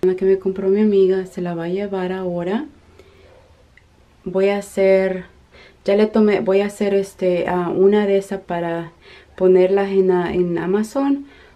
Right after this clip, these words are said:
o en Etsy. La voy a poner en eBay, tam-, tal vez se me venda en eBay. En cualquiera que se me venda primero, voy a hacer una igualita a esta.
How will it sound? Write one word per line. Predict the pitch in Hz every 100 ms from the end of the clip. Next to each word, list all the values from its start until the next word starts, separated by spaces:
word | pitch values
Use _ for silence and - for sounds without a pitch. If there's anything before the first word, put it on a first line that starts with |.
| -
o | 190
en | 180
Etsy. | 180 180 - 277 302 - - _ -
La | 196
voy | 196
a |
poner | 196 208 196
en | 185
eBay, | 175 180 175 170
tam-, | 165 165
tal | - 175
vez | 185 185
se | 190
me | 180
venda | 165 165
en | 165 170
eBay. | 156 160 - - - -
En | 196
cualquiera | 190 185 208 214 220
que |
se | 220 202
me | 190
venda | 190 190
primero, | - 180 190 208 240 233 - - -
voy | 196 190
a |
hacer | 185 196 190
una | 196 214
igualita | 220 220 214 214 220
a | 220
esta. | 202 202 - 240 269 277